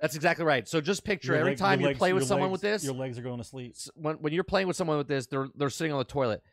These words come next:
Speaker 1: Most people are doing raids and dungeons in this game or on
Speaker 2: On
Speaker 1: the
Speaker 2: the
Speaker 1: toilet,
Speaker 2: can. They're on the
Speaker 1: hiding
Speaker 2: can.
Speaker 1: from their significant other.
Speaker 2: Yeah.
Speaker 1: That's what they're doing.
Speaker 2: I'm gonna play a couple levels while I'm on the can.
Speaker 1: Yeah.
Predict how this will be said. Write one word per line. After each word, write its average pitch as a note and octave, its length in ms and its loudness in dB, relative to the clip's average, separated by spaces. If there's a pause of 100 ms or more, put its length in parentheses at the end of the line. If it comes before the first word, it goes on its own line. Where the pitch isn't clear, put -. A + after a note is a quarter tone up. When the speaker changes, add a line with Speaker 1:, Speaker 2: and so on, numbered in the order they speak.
(140)
Speaker 1:
Most G3 240 2
people G3 180 0
are F3+ 60 6
doing E3 240 2
raids D3+ 340 2
and D3 120 -4
dungeons D3+ 340 0
in D#3 60 -4
this D#3+ 240 -2
game E3+ 280 -6
or C#3 260 0 (140)
on D#3 100 2
Speaker 2:
On D#3+ 40 4
Speaker 1:
the E3 80 2
Speaker 2:
the - 80 -12
Speaker 1:
toilet, D#3+ 280 4
Speaker 2:
can. A#2+ 80 -12 (160)
They're B2+ 100 -6
on C3 60 0
the E3 40 6
Speaker 1:
hiding F3 280 4
Speaker 2:
can. B2+ 80 -6
Speaker 1:
from E3 180 2
their D3+ 100 -2
significant D3+ 460 -6
other. A2 320 -6
Speaker 2:
Yeah. A2+ 220 -8 (260)
Speaker 1:
That's - 100 -18
what - 60 -12
they're C3 80 -6
doing. A2+ 280 -4
Speaker 2:
I'm B2+ 80 -4
gonna C3 140 -4
play C3+ 220 -6
a - 20 -10
couple B2 320 -10
levels A#2 260 -8
while A2+ 100 -10
I'm A2+ 80 -10
on A2 100 -10
the G#2+ 80 -14
can. A2 260 -10
Speaker 1:
Yeah. A2+ 180 0